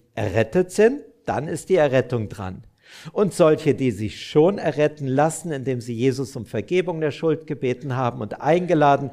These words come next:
Herr zu sein, dann sind sie automatisch Teil der weltweiten Gemeinde Jesu,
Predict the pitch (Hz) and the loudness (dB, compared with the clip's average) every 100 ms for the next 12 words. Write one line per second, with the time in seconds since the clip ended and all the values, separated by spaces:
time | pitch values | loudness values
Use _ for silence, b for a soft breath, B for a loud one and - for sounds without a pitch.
0 | B B B 135 135 - 165 143 139 135 | B B B 0 0 0 -6 0 0 0
1 | 143 147 165 185 214 240 - 156 - 151 | -2 -4 -4 -2 -2 -2 -6 -6 0 0
2 | 202 208 175 165 160 135 123 B B B | 0 -4 0 0 2 -4 -4 B B B
3 | _ - 147 147 175 165 131 107 117 135 | _ -6 2 6 6 8 4 4 6 6
4 | 170 - 170 170 175 170 156 156 160 160 | 4 2 4 4 0 -8 -2 0 0 0
5 | 135 143 147 151 175 175 | 0 2 0 0 -2 -2